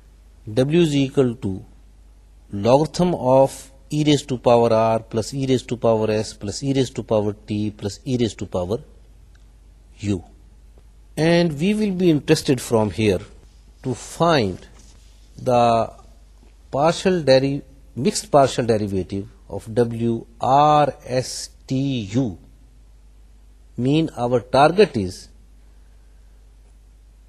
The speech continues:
to find first partial derivative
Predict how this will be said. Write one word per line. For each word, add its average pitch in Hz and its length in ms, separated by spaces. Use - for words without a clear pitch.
to 120 80
find 143 420
first - 580
partial 156 420
derivative 123 720